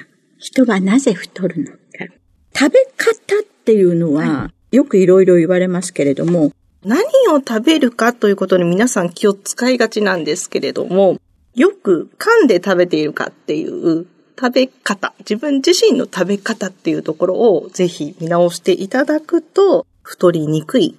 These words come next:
Speaker 2: 体ができます。
Speaker 1: 噛んでるかどうか。
Speaker 2: そうです。
Speaker 1: よく噛むと何がいいんですか？
Speaker 2: よく噛むことによって満腹中枢が刺激されるので、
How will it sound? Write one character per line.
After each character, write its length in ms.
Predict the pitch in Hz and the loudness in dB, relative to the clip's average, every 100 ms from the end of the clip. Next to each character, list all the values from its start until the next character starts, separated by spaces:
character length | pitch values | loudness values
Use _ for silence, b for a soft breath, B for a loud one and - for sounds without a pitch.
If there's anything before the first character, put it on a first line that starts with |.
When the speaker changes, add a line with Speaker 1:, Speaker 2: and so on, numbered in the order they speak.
| _ _ | _ _
Speaker 2:
体 340 | - 156 139 - | -12 -8 -8 -10
が 200 | - - - | -14 -20 -10
で 80 | 165 | -10
き 180 | 170 - | -10 -18
ま 140 | - - | -14 -10
す。 260 | - - _ _ _ - | -12 -14 _ _ _ -10
Speaker 1:
噛 160 | - 247 | 0 2
ん 100 | 233 | 2
で 120 | 156 | 0
る 100 | 143 | -6
か 140 | - | -12
ど 140 | - 170 | -12 -12
う 0 | |
か。 240 | - - _ | -14 -20 _
Speaker 2:
そ 220 | - - | -8 -8
う 60 | 180 | -8
で 80 | - | -12
す。 260 | - - - _ _ _ _ _ - | -14 -14 -18 _ _ _ _ _ -2
Speaker 1:
よ 160 | 226 480 | 0 0
く 120 | - | -2
噛 160 | - 240 | -2 0
む 120 | 185 | 0
と 320 | 175 151 - - _ | -2 -10 -10 -14 _
何 260 | 196 320 320 - 202 | 0 2 0 0 0
が 120 | 151 - | 0 0
い 80 | 175 | 0
い 40 | |
ん 40 | |
で 100 | 135 | 0
す 120 | - - | -6 -12
か？ 120 | - _ | -12 _
Speaker 2:
よ 200 | 214 285 | -4 -2
く 180 | 311 359 | 0 -2
噛 140 | - 311 | 0 2
む 160 | 302 | 4
こ 140 | 262 190 | 2 -2
と 180 | 180 180 | -2 -2
に 180 | 160 | -2
よ 140 | 165 170 | -2 -4
っ 60 | |
て 420 | 170 _ 202 180 - - | -4 _ 0 0 0 -2
満 240 | 226 320 | 2 2
腹 260 | 359 370 370 | 0 0 0
中 180 | 392 370 | 2 2
枢 300 | 359 147 143 | 2 -2 -4
が 300 | - 165 - - | -6 -10 -12 -16
刺 220 | - 180 | -6 0
激 240 | 185 190 | 0 -2
さ 160 | 190 170 | -6 -4
れ 100 | 165 | -6
る 120 | 170 | -6
の 160 | 147 139 | -10 -10
で、 280 | 160 147 | -8 -8